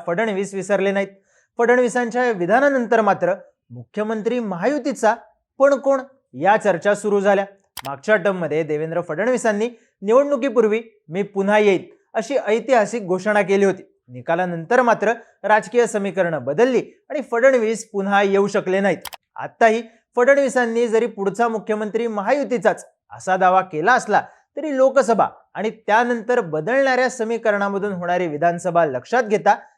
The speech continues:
नेमकं काय होईल हे आत्ताच सांगणं कठीण आहे. पण आजच्या राजकीय परिस्थितीत महायुतीतले तीन नेते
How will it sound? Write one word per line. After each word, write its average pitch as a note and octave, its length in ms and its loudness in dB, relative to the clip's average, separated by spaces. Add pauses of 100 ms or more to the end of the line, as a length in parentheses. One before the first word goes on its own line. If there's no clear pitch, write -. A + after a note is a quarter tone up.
(160)
नेमकं B3 360 0 (160)
काय A#3 180 2
होईल A3+ 260 4 (240)
हे D#3+ 60 -4
आत्ताच E3 500 -2
सांगणं F#3+ 260 0
कठीण G#3 360 -2
आहे. G3+ 180 2 (260)
पण E3 120 -4
आजच्या F3+ 500 0
राजकीय E3 360 -2
परिस्थितीत G#3+ 540 -4 (360)
महायुतीतले A#3+ 760 0
तीन D4+ 420 -4
नेते F#3 320 0